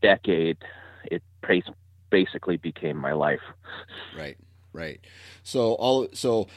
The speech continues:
Speaker 2: it's funny, you know, like, every time you think of fishing, for some reason, for me, the first fish that comes to mind is bass, right? Largemouth bass, because it's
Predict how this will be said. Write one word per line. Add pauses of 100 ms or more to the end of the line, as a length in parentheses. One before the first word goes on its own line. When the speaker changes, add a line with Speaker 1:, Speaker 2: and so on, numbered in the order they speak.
Speaker 2:
it's
funny,
you
know,
like, (840)
every
time
you
think
of
fishing,
for
some
reason,
for
me, (100)
the
first
fish
that
comes
to
mind
is (640)
bass,
right?
Largemouth (100)
bass,
because
it's